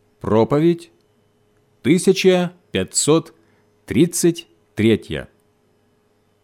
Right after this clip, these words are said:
Все возможно верующему.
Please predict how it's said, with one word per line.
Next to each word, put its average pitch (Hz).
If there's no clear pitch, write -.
Все 170
возможно 113
верующему. 90